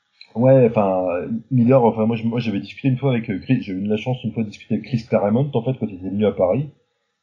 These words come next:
et, euh, et en fait, euh, pour une interview et tout, et, et le truc, c'est que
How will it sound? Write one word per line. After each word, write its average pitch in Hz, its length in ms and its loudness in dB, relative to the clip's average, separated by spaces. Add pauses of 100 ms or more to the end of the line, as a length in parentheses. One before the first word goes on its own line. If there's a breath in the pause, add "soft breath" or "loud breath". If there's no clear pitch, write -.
et, 95 140 -4
euh, 90 600 2 (460)
et 95 60 -2
en 90 60 0
fait, 117 200 -2
euh, 85 380 2
pour 92 220 -6
une 92 100 0
interview 98 500 2
et 127 40 0
tout, 151 340 -4
et, 92 140 -6
et 92 180 -4
le 101 100 -6
truc, 139 160 0
c'est - 140 -8
que 90 240 -2